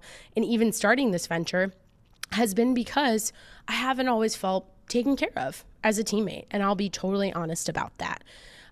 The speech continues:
Um, it's something that I think you probably have to go through in order to have a better appreciation for,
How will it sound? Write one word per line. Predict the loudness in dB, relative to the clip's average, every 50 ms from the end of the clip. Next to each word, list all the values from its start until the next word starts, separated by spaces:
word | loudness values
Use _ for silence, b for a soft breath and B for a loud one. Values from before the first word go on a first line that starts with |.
| B -4
Um, | 0 0 2 2 2 0 0 -2 -2 -4
it's | -4 -2 0 0
something | 0 2 0 0 0 0 0 0 0
that | 0 0
I | 0
think | -2 -2 -2 -2 -2 -2 -4 -8 -16 -20 -20 -12 -6
you | -4 0
probably | 2 4 4 6 4 4 4 4 4
have | 4 4 4
to | 2 0
go | 0 2 0 0 0
through | 0 2 2 2 2 2
in | 2 2
order | 2 2 2 2 2
to | 2 0 -2
have | 0 2 2 2 2
a | 0
better | 0 0 0 0 0
appreciation | 0 -2 -2 -2 0 0 0 0 0 0 0 0 0 0 -2
for, | -2 -2 -2 -2 -2 -2 -4 -8